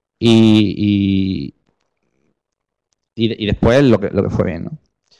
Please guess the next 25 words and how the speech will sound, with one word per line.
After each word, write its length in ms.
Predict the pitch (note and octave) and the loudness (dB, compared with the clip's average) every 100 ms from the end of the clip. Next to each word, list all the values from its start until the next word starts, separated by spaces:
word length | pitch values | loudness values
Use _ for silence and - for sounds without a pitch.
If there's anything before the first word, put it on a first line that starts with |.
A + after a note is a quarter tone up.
| _ _ _ _ _ _ _ - | _ _ _ _ _ _ _ -8
Este 200 | - F3+ | -2 0
juego 360 | - F#3 G3 - B2 | 4 4 4 2 2
llevaba 540 | A#2+ C3 E3+ G3+ - | 6 6 6 2 0
veinte 440 | A2 A2+ D#3 F3+ F3+ | -2 2 4 4 4
niveles 580 | D#3 D#3+ G#3+ A3+ - - - | 6 6 4 0 -6 -20 -4
y 80 | A#2 | -4
tres 200 | B2+ D#3+ | 0 0
entornos, 500 | C#3 A#2+ C3+ G#2 F#2+ - | 0 0 0 2 -2 -4
que 100 | G2+ | -4
si 160 | - | -2
jugáis 300 | G#2 G#2 C3+ | 2 4 4
a 60 | F3 | 4
consola, 640 | - B2 C3+ E3 F#3+ G3+ - - _ - G3+ _ B2+ B2+ - | 2 2 0 0 0 -6 -16 -20 _ -20 -20 _ -20 -20 -14
o 40 | |
sea, 120 | - G#2+ - - _ _ _ - | -12 -12 -16 -16 _ _ _ -10
poquito. 380 | F#3+ F3 - - - - _ _ _ _ _ _ _ _ _ _ _ _ | -2 -2 -2 -6 -10 -18 _ _ _ _ _ _ _ _ _ _ _ _
Bueno, 180 | B2 A#2+ | 0 0
eso 200 | B2 E3 | 2 0
tuvo 420 | D3 D3+ F3 D3+ | 2 4 6 6
un 140 | B2 B2+ | 6 6
impacto 300 | A#2+ B2+ C#3+ | 4 2 2
en 60 | |
el 60 | C3 | 2
presupuesto 360 | C3 A#2+ B2+ | 2 2 0
importante. 540 | D#3 A#2+ G#2 D#3 A#2+ | 0 0 -2 -2 -4